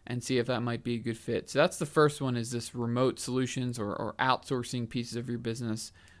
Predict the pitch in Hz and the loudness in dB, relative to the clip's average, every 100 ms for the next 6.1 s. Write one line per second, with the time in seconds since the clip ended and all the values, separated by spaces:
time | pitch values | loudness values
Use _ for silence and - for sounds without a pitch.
0 | - 113 127 117 - 117 117 113 113 110 | -8 -4 -2 -2 -2 -2 0 0 -2 -4
1 | - 110 110 110 120 117 - 110 120 113 | -4 -2 -2 0 0 0 -2 0 2 2
2 | - 110 113 - - - - - - - | -2 -4 -4 -8 -18 -20 -20 -20 -20 -20
3 | - - - 139 170 - 147 139 135 127 | -20 -18 0 4 4 4 4 6 4 2
4 | 135 - 127 120 113 110 110 117 156 165 | -4 -6 0 0 2 0 0 6 8 10
5 | 147 147 123 120 117 117 120 113 120 123 | 8 2 0 0 -2 0 -2 -2 0 0
6 | 120 | -2